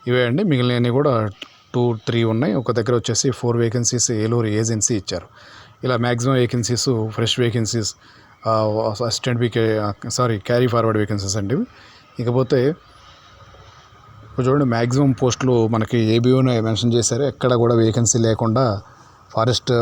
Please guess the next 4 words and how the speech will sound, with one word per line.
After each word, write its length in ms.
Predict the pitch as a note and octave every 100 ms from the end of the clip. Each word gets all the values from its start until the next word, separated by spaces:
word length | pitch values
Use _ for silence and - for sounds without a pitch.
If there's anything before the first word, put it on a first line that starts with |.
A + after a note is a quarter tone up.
| A#2 A2+ A2
ఆ, 160 | A#2 A#2
డిపార్ట్‌మెంట్, 800 | G#2+ G#2+ A#2 A2+ A#2 A2 A#2 G#2+ - B2+
సారీ, 320 | A2+ A2 G#2+ - -
ఆ, 440 | G#2+ G2+ G2+ G2